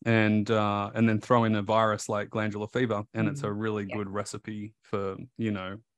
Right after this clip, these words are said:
Speaker 1: something like chronic fatigue syndrome to, to happen, you know. And this is a common, this happens a lot with a,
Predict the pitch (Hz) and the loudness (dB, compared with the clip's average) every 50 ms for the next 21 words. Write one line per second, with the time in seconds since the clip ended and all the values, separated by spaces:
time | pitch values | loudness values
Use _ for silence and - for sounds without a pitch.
0 | _ _ _ - - - 104 104 104 110 104 101 101 101 101 101 _ - - 104 | _ _ _ -10 -6 -6 -6 -6 -6 -6 -6 -6 -6 -8 -10 -12 _ -8 -8 -8
1 | 101 101 - - 104 - - 101 101 101 - - 98 101 98 104 101 98 98 104 | -8 -10 -10 -12 -12 -10 -10 -12 -12 -10 -10 -10 -10 -8 -8 -10 -10 -10 -12 -14
2 | - - 104 101 98 98 101 101 _ _ _ _ _ _ _ _ _ _ _ _ | -12 -10 -10 -10 -10 -12 -14 -16 _ _ _ _ _ _ _ _ _ _ _ _
3 | _ _ _ _ - - 139 120 131 165 185 - 254 180 - - - _ _ _ | _ _ _ _ 2 2 4 6 8 6 6 6 4 2 2 0 -12 _ _ _
4 | _ _ _ - 113 110 104 101 104 117 120 135 135 151 156 147 147 135 - - | _ _ _ -4 -2 0 0 2 2 4 4 4 4 2 0 0 0 -2 2 4
5 | 135 139 143 143 139 135 127 120 135 147 - - 135 147 147 175 170 156 127 120 | 4 6 6 6 6 6 6 4 2 -2 0 2 2 2 4 4 2 4 4 2
6 | 110 107 113 131 151 135 107 107 107 - 123 110 110 110 | 2 2 4 2 2 2 0 -4 -4 -2 -2 -2 -2 -2